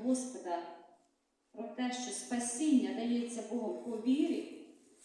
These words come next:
не купляється за індульгенції, не купляється за великі кошти.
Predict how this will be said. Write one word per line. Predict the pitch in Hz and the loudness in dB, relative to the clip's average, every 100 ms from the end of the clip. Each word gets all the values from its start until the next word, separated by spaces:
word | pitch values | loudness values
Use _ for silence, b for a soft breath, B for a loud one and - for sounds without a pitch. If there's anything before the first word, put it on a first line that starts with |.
| - - _ _ _ _ _ - | -20 -20 _ _ _ _ _ 0
не | 247 254 302 | 6 6 6
купляється | 311 302 269 285 269 269 254 | 2 2 2 2 2 0 -2
за | 240 240 | -2 -4
індульгенції, | - 240 233 240 247 302 294 - 262 240 233 226 | 0 2 2 2 2 2 2 0 0 0 -2 -2
не | 240 | -2
купляється | 247 247 254 262 240 240 202 | -4 -4 0 2 2 -2 -4
за | 220 | -4
великі | 214 220 220 - 233 - | -4 -4 -4 -6 -8 -8
кошти. | 277 302 302 - | 0 2 2 0